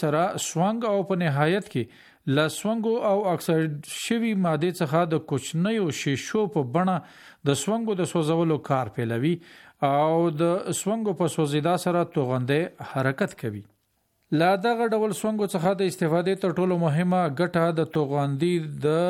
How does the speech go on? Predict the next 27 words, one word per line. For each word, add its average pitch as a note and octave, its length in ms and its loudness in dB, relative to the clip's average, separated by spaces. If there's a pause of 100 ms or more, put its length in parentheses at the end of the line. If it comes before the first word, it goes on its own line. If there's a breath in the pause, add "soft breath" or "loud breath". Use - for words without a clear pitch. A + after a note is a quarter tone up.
(1160 soft breath)
توغولو D3+ 540 2
په D3 140 2
وخت - 200 -4
کې E3 320 0
د D#3+ 160 2 (140)
ډېرې F3 500 0
پایدارۍ C3 480 2 (120)
رامنځته C3+ 420 -2
کول F3 340 0
دي، G#3 100 0 (280)
ځکه B3 180 0 (100)
چې B2+ 280 -2
د E3 180 0
جامدو G#3 480 0
سونګو G3+ 380 0
د F#3 100 -4
توغندیو F3 480 0
په D3 140 2
هکله F3 320 0
معمولاً D#3 500 0 (400 loud breath)
په D3+ 180 2
بېلابېلو E3+ 540 0 (160)
دلیلونو C#3 480 0
سره F#3 200 2 (120)
د D#3 100 -4
توغندي C#3 480 0 (220)
د D#3+ 40 2